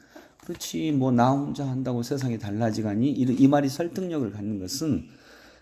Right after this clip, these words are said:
그만큼 우리가 자기중심성의 죄에 빠져 있기 때문입니다. 이건 역시 깨어진 세상을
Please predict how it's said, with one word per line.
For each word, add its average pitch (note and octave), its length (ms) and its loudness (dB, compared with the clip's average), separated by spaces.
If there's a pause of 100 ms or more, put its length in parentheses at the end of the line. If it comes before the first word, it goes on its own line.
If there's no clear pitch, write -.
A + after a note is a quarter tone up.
그만큼 A2 520 4
우리가 F#2 320 -4
자기중심성의 A2 1300 0
죄에 A2 380 0
빠져 A#2+ 300 -2
있기 - 260 -8
때문입니다. G#2 560 -6
이건 F3+ 380 6
역시 B2 320 -6
깨어진 E3 400 -2
세상을 B2 560 -4